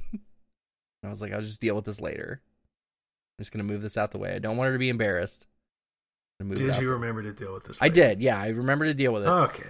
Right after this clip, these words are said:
Speaker 1: Um, we're laying there in the afterglow, and she goes, "Did I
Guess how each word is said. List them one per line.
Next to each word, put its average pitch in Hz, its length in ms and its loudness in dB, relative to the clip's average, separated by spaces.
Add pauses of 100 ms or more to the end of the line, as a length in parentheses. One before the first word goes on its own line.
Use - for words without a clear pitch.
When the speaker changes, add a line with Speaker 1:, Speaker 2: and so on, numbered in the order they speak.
(140)
Speaker 1:
Um, 110 500 0 (460)
we're 127 160 4
laying 127 260 6
there 127 160 4
in 127 80 2
the 123 120 2
afterglow, 113 580 2
and 110 100 -2
she 143 80 -2
goes, 143 240 2
"Did 160 220 -2
I 415 300 0